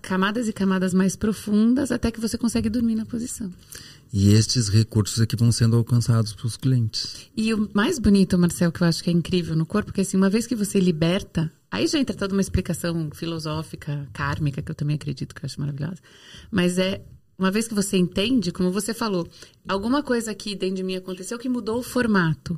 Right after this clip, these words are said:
Speaker 2: Uhum.
Speaker 1: Uma vez que esse formato muda, ele é definitivo pra melhor. Tá aqui, ó, eu não tô com o colete orto-, ortopédico mais. Então, essa, essa construção,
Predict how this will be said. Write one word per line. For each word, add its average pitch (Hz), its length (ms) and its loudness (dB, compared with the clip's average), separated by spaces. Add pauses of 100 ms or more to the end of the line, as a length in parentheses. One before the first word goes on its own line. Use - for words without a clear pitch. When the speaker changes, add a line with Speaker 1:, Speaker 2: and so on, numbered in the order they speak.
Speaker 2:
Uhum. 90 300 4
Speaker 1:
Uma 208 180 6
vez 277 220 0
que - 80 2
esse 262 120 0
formato 202 520 2
muda, 190 560 6
ele 233 140 4
é 277 60 2
definitivo 339 680 2
pra 202 140 -2
melhor. 170 360 -2 (800)
Tá - 100 -6
aqui, 359 240 2
ó, 269 60 2
eu 202 100 2
não 185 100 2
tô 185 120 0
com 349 100 -6
o - 40 -8
colete 208 300 2
orto-, 196 220 -4
ortopédico 160 640 -2
mais. 143 160 -6 (1080)
Então, 185 180 2
essa, 202 220 0 (100)
essa 214 320 0
construção, 214 1400 0